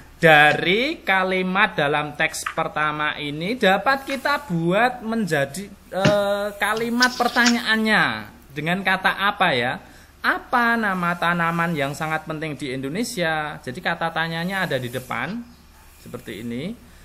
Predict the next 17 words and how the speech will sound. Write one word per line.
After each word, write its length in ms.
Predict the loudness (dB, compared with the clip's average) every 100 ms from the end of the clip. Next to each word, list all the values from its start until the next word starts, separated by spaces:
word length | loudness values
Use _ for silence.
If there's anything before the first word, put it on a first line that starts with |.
| -20 -20 -20 -12 0
Atau 640 | 0 0 2 4 6 6
bisa 320 | 6 6 6
juga 720 | 6 0 4 6 6 4 2 -4 -14 -20 -20 -20 2
tanaman 480 | 4 4 4 2 0 0
apa 480 | -2 2 2 4 4
yang 240 | 4 2
sangat 320 | 0 0 -2
penting 320 | -2 -2 -2
di 160 | -2 -2
Indonesia 800 | -2 -2 -2 2 4 4 2 2
seperti 560 | 0 -2 -2 -2 -4 -4
itu. 220 | -4 -4 -6 -8
Jadi 200 | -6 -4 -4 -6 -14 -18 -20 -20 -20 -20 -12 -6
kita 320 | -2 0 2
bisa 320 | 2 2 2
membuktikan 1040 | 2 2 2 0 -4 0 2 2 0 -2
kalimat 560 | 0 0 2 0 0 -2